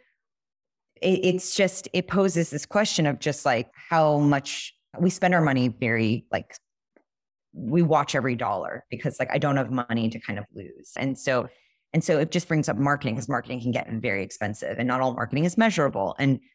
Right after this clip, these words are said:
but we also want everyone to know that Sweet Lawrence exists.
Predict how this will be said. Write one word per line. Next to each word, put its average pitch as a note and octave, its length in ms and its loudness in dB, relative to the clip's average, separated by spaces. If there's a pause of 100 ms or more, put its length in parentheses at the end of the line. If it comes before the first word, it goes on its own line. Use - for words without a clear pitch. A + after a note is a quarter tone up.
(120)
but D#3 340 2
we D3+ 120 2
also C3+ 640 0 (260)
want D3+ 200 0
everyone C#3 300 2
to C3 80 2
know A#2 600 0
that - 120 -4
Sweet - 200 -4
Lawrence A2 240 -4
exists. - 560 -6